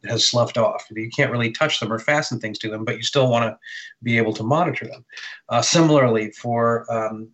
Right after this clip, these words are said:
infants in the neonatal intensive care, uh, you know, you get a child in the nicu, it's, it's, you know, got very, very sensitive skin. Uh, generally, you've gotta strap things to it that, uh,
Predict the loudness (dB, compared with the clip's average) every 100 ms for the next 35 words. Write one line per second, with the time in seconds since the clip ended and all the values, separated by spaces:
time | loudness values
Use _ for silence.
0 | -2 0 2 0 -2 -2 -2 0 2 4
1 | 6 4 4 4 6 4 2 0 2 2
2 | 0 -6 -8 -8 _ _ _ -20 -20 -20
3 | _ -4 2 4 2 2 2 2 2 2
4 | 2 2 4 4 2 0 0 0 -2 0
5 | -2 -4 -6 -6 -8 -6 -4 -4 0 0
6 | 2 4 4 4 2 0 0 -4 -4 -8
7 | -6 -4 0 0 0 -6 -20 -20 -20 -4
8 | -2 2 2 4 2 0 0 0 2 0
9 | -4 -20 -20 -14 -4 -2 0 0 -2 -4
10 | -4 -4 -2 2 2 0 -8 -12 -12 -8
11 | -4 -2 -4